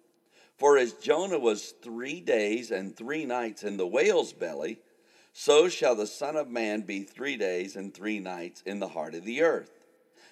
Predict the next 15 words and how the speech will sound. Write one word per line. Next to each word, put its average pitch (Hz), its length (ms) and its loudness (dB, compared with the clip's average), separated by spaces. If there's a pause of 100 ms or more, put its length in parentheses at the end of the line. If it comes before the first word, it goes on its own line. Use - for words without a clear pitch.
(160)
The 170 100 12
men 196 240 2
of 214 140 -2
Nineveh 214 420 2
shall 117 240 2
rise 113 400 4
in 104 160 -8
judgment 98 480 -4
with 98 180 -10
this 202 160 -6
generation 95 720 -4
and 123 140 -10
shall 131 160 -4
condemn 143 460 -8
it, - 120 -14